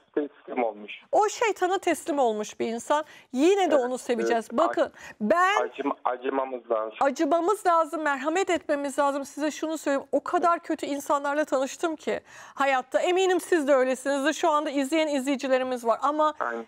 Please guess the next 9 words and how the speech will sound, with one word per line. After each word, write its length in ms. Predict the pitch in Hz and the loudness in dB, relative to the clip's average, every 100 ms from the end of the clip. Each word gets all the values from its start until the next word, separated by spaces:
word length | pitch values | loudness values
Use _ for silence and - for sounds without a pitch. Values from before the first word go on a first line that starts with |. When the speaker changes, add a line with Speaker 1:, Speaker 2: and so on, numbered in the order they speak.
| - | -4
Speaker 2:
bazı 580 | 208 254 370 466 494 403 | 0 4 4 4 2 0
insanları 800 | 285 320 311 - 330 311 294 302 | 0 0 0 0 0 0 0 0
sadece 560 | 294 - 370 381 359 359 | 0 2 2 2 0 0
severek 880 | - - 320 359 277 247 - _ _ _ _ - | 0 0 4 4 2 -2 -6 _ _ _ _ -8
cinlerinden 840 | 214 285 294 302 294 294 311 330 330 - _ - | 0 2 4 4 2 2 2 2 -4 -16 _ -6
kurtardığıma 880 | - 311 - 285 277 247 285 277 302 | -2 0 2 4 4 2 2 2 0
şahit 440 | - 247 240 220 | 2 0 0 -4
oldum. 300 | 190 185 208 _ _ _ _ _ _ _ _ _ | -6 -6 -12 _ _ _ _ _ _ _ _ _
Bakın. 340 | 262 262 - | -2 -2 -6